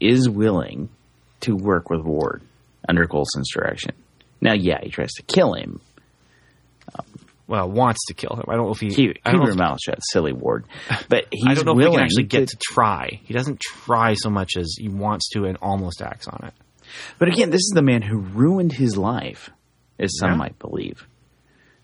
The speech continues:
Speaker 1: Created his bra-, his, uh, brain damage. And yet he's still willing to be a good soldier, good agent, and follow through with orders.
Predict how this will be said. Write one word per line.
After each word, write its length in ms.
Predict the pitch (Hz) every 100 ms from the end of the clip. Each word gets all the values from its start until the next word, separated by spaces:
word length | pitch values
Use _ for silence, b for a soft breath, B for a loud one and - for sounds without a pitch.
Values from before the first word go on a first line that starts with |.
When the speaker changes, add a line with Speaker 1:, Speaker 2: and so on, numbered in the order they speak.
| -
Speaker 1:
Created 480 | - 117 139 151 139
his 200 | 117 101
bra-, 160 | 107 -
his, 380 | 101 98 104 117
uh, 380 | 107 90 - - _ b b _
brain 280 | - 147 175
damage. 540 | 90 50 50 - - - _ _ _ _ _ _ _ _ -
And 140 | 95
yet 180 | 87 87
he's 300 | - 107 104
still 280 | - 87 90
willing 580 | 113 123 87 80 123 135 -
to 80 | 95
be 180 | 95 85
a 60 |
good 220 | 78 101 104
soldier, 540 | 92 87 80 80 139 131
good 260 | 107 101 -
agent, 580 | 110 139 107 73 73 - _ _ _ _ _ _ _ -
and 440 | - 85 90 - - -
follow 260 | 80 85 85
through 180 | - 104
with 120 | 113
orders. 460 | 143 190 - -